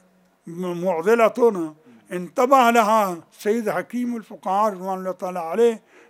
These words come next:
وآمن بهذا الفهم السيد الأعظم أيضًا، فمقصود أن صحة الصلاة وليس عدم صحة الصلاة، وهذا واضح. ثم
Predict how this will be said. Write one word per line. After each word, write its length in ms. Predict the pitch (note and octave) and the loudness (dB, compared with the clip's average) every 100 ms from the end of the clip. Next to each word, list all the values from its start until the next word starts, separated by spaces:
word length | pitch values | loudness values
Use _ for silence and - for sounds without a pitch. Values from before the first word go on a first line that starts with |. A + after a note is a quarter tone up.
| - | -8
وآمن 800 | E3 G3 G3 C#4 D4 C4 B3 A3 | -2 -2 6 6 8 4 0 -4
بهذا 500 | A#3 F#3 G#3 F#3+ G#3 | -6 -4 -2 -2 -6
الفهم 600 | F#3 C4+ A#3 G#3+ F#3 F3+ _ _ - | -6 -6 -4 -6 -8 -12 _ _ -12
السيد 360 | F#3+ G#3 A3 | -8 -6 -4
الأعظم 500 | F#3 F#3 D#3 D#3+ D#3 | -2 -2 -4 -6 -10
أيضًا، 320 | C3+ B2 A#2+ A#2 _ _ _ _ _ _ _ - | -12 -16 -20 -20 _ _ _ _ _ _ _ -8
فمقصود 800 | D#3+ E3+ - B3 C#4 F3 F#3+ G3 _ _ - | -6 -6 -6 -4 -2 -2 -4 -8 _ _ -8
أن 260 | E3+ G3+ | -6 -6
صحة 480 | G3 - C4+ - F#3 F3 | -8 -2 -2 -2 -10 -10
الصلاة 380 | - C#3 A#2 - _ _ _ | -16 -14 -14 -18 _ _ _
وليس 520 | C3+ C#3+ A3 B3 A#3+ C4+ A#3 - _ - | -6 -2 0 0 0 -4 -4 -12 _ -4
عدم 440 | F#3 A3+ A3 G#3 G#3+ _ | 0 0 0 -2 -6 _
صحة 400 | - G3 - C3 C#3+ | -8 -8 -8 -16 -18
الصلاة، 380 | _ _ - _ _ _ _ _ _ _ _ _ _ | _ _ -20 _ _ _ _ _ _ _ _ _ _
وهذا 800 | A3+ A3+ A3 - A#3 A3+ A#3 A3+ - | -2 -2 -2 0 0 2 0 -2 -8
واضح. 320 | F3 E3+ C#3 C3 _ _ _ _ _ _ | -6 -4 -4 -8 _ _ _ _ _ _
ثم 440 | - G#3 D4+ C#4+ | -10 -8 0 2